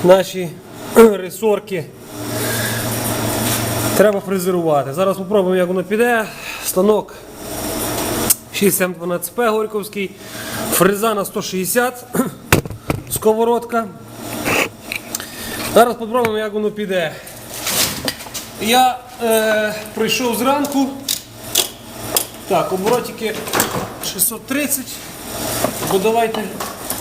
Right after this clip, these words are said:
зробимо шістсот тридцять, п'ятсот. Е,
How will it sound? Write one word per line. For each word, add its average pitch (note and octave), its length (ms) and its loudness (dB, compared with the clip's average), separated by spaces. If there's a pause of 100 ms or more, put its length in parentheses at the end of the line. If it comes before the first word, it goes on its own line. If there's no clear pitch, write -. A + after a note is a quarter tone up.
(480)
зробимо G3 260 0 (380)
шістсот G#3 300 -2
тридцять, G3 500 -2 (560)
п'ятсот. G3 440 2 (1200)
Е, E3+ 240 4